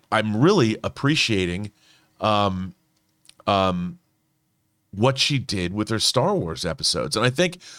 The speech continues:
look, she's got her father, who's,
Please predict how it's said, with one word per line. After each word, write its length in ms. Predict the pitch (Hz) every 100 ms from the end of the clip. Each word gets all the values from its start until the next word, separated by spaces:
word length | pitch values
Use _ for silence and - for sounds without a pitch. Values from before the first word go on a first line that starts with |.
| -
look, 180 | 208 208
she's 240 | - 143
got 220 | - 143 123
her 80 |
father, 580 | 117 - 120 131 151 160 - - - -
who's, 320 | - 135 123